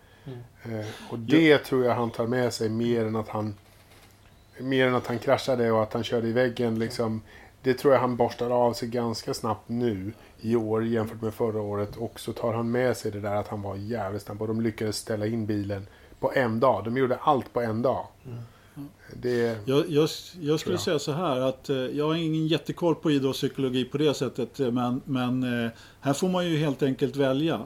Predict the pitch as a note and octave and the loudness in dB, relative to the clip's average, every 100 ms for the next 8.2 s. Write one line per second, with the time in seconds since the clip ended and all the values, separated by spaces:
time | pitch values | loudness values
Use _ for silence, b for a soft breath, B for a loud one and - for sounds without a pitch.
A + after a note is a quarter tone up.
0 | - E3 D3 B2+ B2+ C#3+ - E3 D#3 D3 | -10 -8 -4 -4 -4 -6 -6 -2 0 2
1 | C#3 C3+ B2+ - C#3+ D3+ E3+ E3 C3+ B2 | 2 0 0 0 0 0 -4 0 0 0
2 | D#3 A#2+ - - - D3 - D#3+ D3 C3 | 0 -2 -6 -20 -8 -6 0 2 4 2
3 | - A#2 D3 C#3+ B2 C3+ A#2+ A#2+ A#2 B2 | 0 -2 0 -2 -2 -2 0 0 0 0
4 | - F3 B2+ A#2 C#3+ - G3+ - C#3+ B2+ | 0 -2 -2 -2 -8 -14 -14 -8 -2 0
5 | C3 C3+ A#2+ C#3 F3 A2+ - B B B | 2 2 2 2 2 0 -4 B B B
6 | E3+ C#3+ B2 C#3+ A#2+ C#3+ G3 F#3 A#2 A2+ | 8 8 10 6 6 4 2 2 2 0
7 | - C3 D3+ F3+ F#3 - - C#3+ F3 G#3 | 0 2 4 2 2 -2 0 2 4 4
8 | D#3+ C3 | 4 2